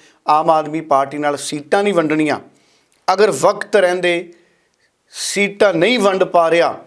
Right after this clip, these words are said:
ਕਿਤੇ ਨਾ ਕਿਤੇ ਇਹਨੂੰ ਸੰਗਠਨ ਦੀ ਕਮਜ਼ੋਰੀ ਦੇ ਰੂਪ ਦੇ ਵਿੱਚ ਵੀ ਦੇਖਿਆ ਜਾ ਰਿਹਾ ਹੈ ਔਰ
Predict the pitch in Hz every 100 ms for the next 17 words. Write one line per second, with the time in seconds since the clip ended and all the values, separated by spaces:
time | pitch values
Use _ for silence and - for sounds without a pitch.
0 | _ _ _ 226 214 240 220 202 214 220
1 | - 196 208 202 165 - 170 170 170 170
2 | 151 170 220 240 214 180 - 170 156 156
3 | 151 147 147 151 147 165 214 220 - -
4 | _ _ 165 175